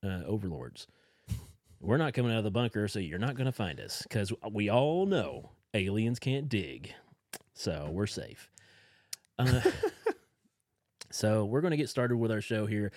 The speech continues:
Uh, welcome to Pod Bless. I'm gonna start with my segment here. And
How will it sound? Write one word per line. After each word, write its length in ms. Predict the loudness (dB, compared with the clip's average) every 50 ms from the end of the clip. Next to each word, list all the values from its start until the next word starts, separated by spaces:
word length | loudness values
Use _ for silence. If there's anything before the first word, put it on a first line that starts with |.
| -12 -20 -20 -20 _ _ -4
Uh, 260 | -2 0 2 2 2
welcome 460 | 2 4 4 4 4 2 0 0 0 0
to 60 | 0
Pod 320 | 0 -2 -2 -2 -2 -2
Bless. 400 | -2 -2 -2 -2 -2 -2 -4 -4
I'm 60 | -2
gonna 140 | -2 -2 -2
start 260 | -4 -2 -2 -2 -2
with 120 | -2 -4 -4
my 160 | -2 -2 -2
segment 440 | -2 -2 -2 -2 -2 -2 -4 -6 -4
here. 380 | -4 -4 -4 -2 -4 -4 -6 -8 _ _ _ _ _ _ _ _ 0
And 440 | 0 2 2 0 0 -2 -2 -4